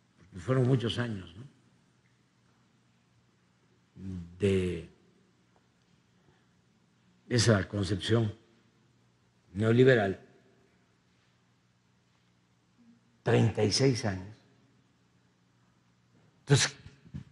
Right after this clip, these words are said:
todavía quedan algunos que no. Este,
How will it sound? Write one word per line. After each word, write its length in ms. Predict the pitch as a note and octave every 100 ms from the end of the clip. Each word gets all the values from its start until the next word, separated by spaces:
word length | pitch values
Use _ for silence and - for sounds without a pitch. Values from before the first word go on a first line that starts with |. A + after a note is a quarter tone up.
| _ _ _ _ _ _ _ _
todavía 300 | B2+ C#3+ C3
quedan 320 | C3+ C#3+ D3+
algunos 380 | C3 A2 A2+ A#2
que 220 | - G2+ - - _ _ _ _ _ -
no. 540 | A2 C3+ F#3 F3 - - - - - - _ _ _ _ _ _ _ _ _ _ _ _ _ _ _ _ _
Este, 760 | G#2+ G2 - A2 G2+ F#2+ F2